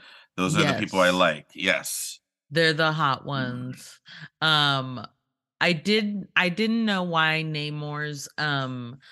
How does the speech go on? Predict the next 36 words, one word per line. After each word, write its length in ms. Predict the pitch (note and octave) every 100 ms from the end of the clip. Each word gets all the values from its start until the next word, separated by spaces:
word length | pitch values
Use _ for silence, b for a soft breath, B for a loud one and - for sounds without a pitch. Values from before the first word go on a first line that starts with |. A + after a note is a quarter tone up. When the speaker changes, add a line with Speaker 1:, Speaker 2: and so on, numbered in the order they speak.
| b
Speaker 2:
like, 260 | D#3 D3+ C#3+
wings 440 | C#3+ D3+ D3+ D3
were 140 | D3+ D#3
at 280 | D3 C#3 C#3
his 200 | D3+ C#3+
ankles, 500 | C3+ C#3 F3 F#3 F#3
though. 360 | A3+ A#3 A3+
I'm 180 | G#3 F3
like, 280 | F3 D#3 -
"Why 260 | - F3 E3+
can't, 340 | G3 G3+ E3+ - - - D3+
just, 260 | E3 F3 F3+
like, 200 | D#3 C#3+
give 160 | E3
him 180 | D#3 D3
wings?" 800 | D3+ D3+ C3 A#2+ C#3 - - _ _ _ _ _ _ _ _ _ _ _ - B2+
Speaker 1:
I 160 | D3
don't, 400 | D#3 E3+ A3+ B3 -
you 120 | D3
know 80 | D#3+
what's 140 | F3+
funny 220 | F3 A2+ A2
is 140 | G2+
Speaker 2:
<laughs> 100 | -
Speaker 1:
Namor 380 | G#2 A2+ B2+ D3+
is 80 | F3
a 60 |
character 360 | E3 B2 A#2+ A#2+
I 100 | A2
don't 280 | E2+ F#2+ F#2+
know 220 | G2 G2
that 280 | D#2+ D#2 E2
much 220 | F2 -
about. 480 | A#2 A#2+ C3 - - -
Speaker 2:
<laughs> 300 | - - G#3
Speaker 1:
Um, 640 | A2+ G#2+ G2+ G2 G2 F#2+